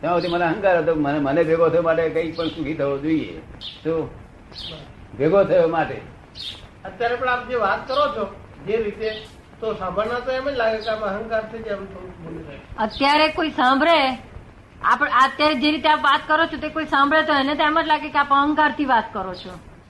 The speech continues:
Speaker 1: હા, એવું જ વાત કરે ને, એવું જ એમ લાગે ને. કારણ કે વ્યવહારની વાત કરું છું ને, એને તો એવું જ લાગે ને કે આ જુદાઈની વાત કરે છે, મને અને તમને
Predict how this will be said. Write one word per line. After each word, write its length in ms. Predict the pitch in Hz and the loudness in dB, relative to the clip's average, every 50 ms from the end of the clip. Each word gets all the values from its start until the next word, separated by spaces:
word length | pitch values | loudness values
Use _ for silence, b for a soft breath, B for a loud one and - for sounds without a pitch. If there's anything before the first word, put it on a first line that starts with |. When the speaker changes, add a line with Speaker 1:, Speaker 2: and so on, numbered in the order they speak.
| - - - | -20 -8 -2
Speaker 1:
હા, 180 | 131 165 196 | 0 0 2
એવું 200 | 180 165 190 269 | 2 2 0 -2
જ 40 | 302 | -2
વાત 180 | 262 254 247 - | -4 -4 -4 -4
કરે 120 | 302 320 | -4 -4
ને, 100 | 294 202 | -4 -4
એવું 260 | 147 135 143 160 196 | -4 -4 -2 -2 -2
જ 20 | 220 | -2
એમ 200 | 208 - 254 247 | -2 -2 -2 -2
લાગે 200 | 240 226 233 240 | -2 -4 -4 -6
ને. 100 | 185 - - - - - - - - - - - - - - - - - - - - - | -8 -12 -14 -18 -20 -20 -20 -20 -20 -20 -20 -20 -20 -20 -20 -20 -20 -20 -20 -20 -12 -6
કારણ 180 | - 143 170 160 | -4 -4 -4 -4
કે 80 | 139 | -4
વ્યવહારની 360 | 127 127 131 143 160 175 185 180 | -2 0 2 2 2 2 2 0
વાત 200 | 175 175 175 - | 0 0 0 -2
કરું 160 | 208 240 277 | -6 -6 -6
છું 120 | - 180 | -6 -6
ને, 80 | 175 160 | -6 -4
એને 160 | 147 151 170 | -2 -2 -2
તો 80 | 170 165 | 0 0
એવું 180 | 156 196 208 | 0 2 0
જ 20 | 208 | 0
લાગે 220 | 214 214 240 262 | -2 -2 -2 -4
ને 100 | 240 214 | -6 -6
કે 80 | 170 175 | -4 -4
આ 60 | 165 | -4
જુદાઈની 420 | 147 135 143 156 165 180 170 170 | -4 -4 -6 -4 -2 -2 -2 0
વાત 220 | 160 151 143 - - | -2 -2 -2 -4 -6
કરે 140 | 147 135 | -6 -6
છે, 120 | 131 127 127 | -8 -8 -8
મને 400 | 120 127 143 175 185 185 180 180 | -6 -4 0 2 4 4 4 4
અને 220 | 175 165 160 160 | 2 0 -2 -4
તમને 580 | 147 - 143 135 147 175 185 165 143 117 113 | -4 -4 -2 -2 0 0 0 0 0 -2 -4